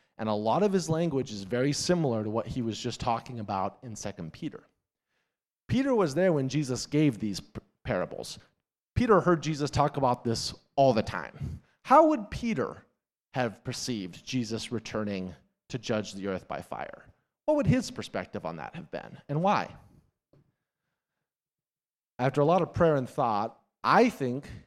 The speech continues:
and you can disagree with me on this if you want, but I would encourage you to pray about it. I think Peter was rejoicing.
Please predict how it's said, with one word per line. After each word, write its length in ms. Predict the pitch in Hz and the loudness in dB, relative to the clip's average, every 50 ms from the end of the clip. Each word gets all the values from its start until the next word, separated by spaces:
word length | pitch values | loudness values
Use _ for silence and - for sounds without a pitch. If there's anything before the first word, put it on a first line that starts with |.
| _ _ _ _ _ | _ _ _ _ _
and 180 | 104 110 110 117 | -10 -6 -4 -4
you 120 | 120 123 | -4 -2
can 280 | 127 135 120 113 113 110 | -2 -2 -2 -2 -2 -4
disagree 360 | 110 113 - - 117 120 120 | -6 -6 -8 -6 -4 -2 -2
with 120 | 117 113 | -2 -2
me 120 | 113 120 113 | -4 -4 -4
on 100 | 110 110 | -4 -4
this 180 | 110 104 - | -4 -4 -6
if 120 | 113 107 117 | -6 -4 -4
you 80 | 123 | -2
want, 520 | 117 110 107 101 120 151 151 - - - 127 | 0 2 2 2 0 -2 -4 -10 -18 -8 -4
but 160 | 120 113 107 | -2 0 2
I 140 | 104 113 120 | 2 2 2
would 140 | 120 110 | 0 -2
encourage 340 | 110 113 120 113 127 117 110 | -2 -4 -2 0 0 0 0
you 60 | 117 | -2
to 60 | 123 135 | -6 -6
pray 180 | - - 123 110 | -2 -2 0 0
about 240 | 98 90 87 90 | 0 0 -2 -2
it. 100 | 98 107 - _ _ _ - | -2 -6 -8 _ _ _ 4
I 160 | 120 156 170 | 6 6 6
think 240 | 165 151 135 120 - | 6 4 0 0 0
Peter 200 | - 143 127 127 | 0 0 2 2
was 200 | 113 110 101 - | 2 0 -2 -2
rejoicing. 520 | 90 87 85 107 104 107 101 - - - | -6 -4 -2 0 0 0 -2 -4 -8 -12